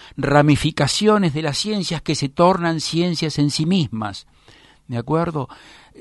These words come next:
Tantas, eh, ramas, ¿sí?,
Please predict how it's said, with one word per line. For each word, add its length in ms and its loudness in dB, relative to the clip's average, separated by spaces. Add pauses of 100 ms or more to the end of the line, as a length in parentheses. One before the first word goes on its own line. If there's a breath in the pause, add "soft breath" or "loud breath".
(240)
Tantas, 760 2
eh, 380 -2 (320 loud breath)
ramas, 920 0 (160)
¿sí?, 440 0